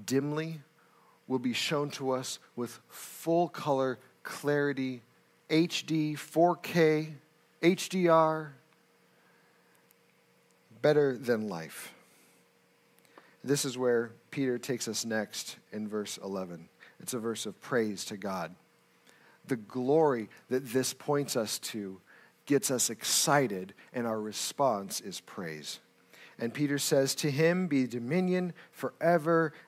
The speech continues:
and ever. Amen." The word dominion is about sovereignty and control. It belongs to God, and this is a praise.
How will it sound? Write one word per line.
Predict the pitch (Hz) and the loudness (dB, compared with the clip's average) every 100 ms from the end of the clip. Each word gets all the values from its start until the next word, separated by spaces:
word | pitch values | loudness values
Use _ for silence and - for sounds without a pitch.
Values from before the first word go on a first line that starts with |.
| - | -10
and | 101 - | -10 -2
ever. | 160 165 147 143 135 - _ 98 | 4 4 4 0 0 -6 _ -10
Amen." | 107 101 85 71 - _ _ _ _ _ _ _ _ _ _ _ _ _ 107 | -8 -6 -8 -12 -18 _ _ _ _ _ _ _ _ _ _ _ _ _ -4
The | 131 | 2
word | 147 139 | 2 2
dominion | 131 147 143 120 | -2 -4 -4 -4
is | |
about | 117 120 - - - | 0 0 0 -14 -12
sovereignty | - - 139 139 143 - 139 | -2 6 8 6 2 -2 -2
and | 127 | -2
control. | - 104 - 147 139 139 135 _ _ _ _ _ - - | -4 -8 -4 2 2 2 -6 _ _ _ _ _ -20 -14
It | - 127 | -8 -2
belongs | 131 135 147 147 - | 4 6 4 2 -6
to | 120 | -2
God, | 123 131 139 147 139 - _ _ - | 4 6 6 4 -8 -20 _ _ -10
and | 117 123 | -4 -2
this | 123 131 | -2 -2
is | 107 | -4
a | 113 | -8
praise. | - - 110 90 80 76 - | -12 -6 -4 -4 -6 -10 -12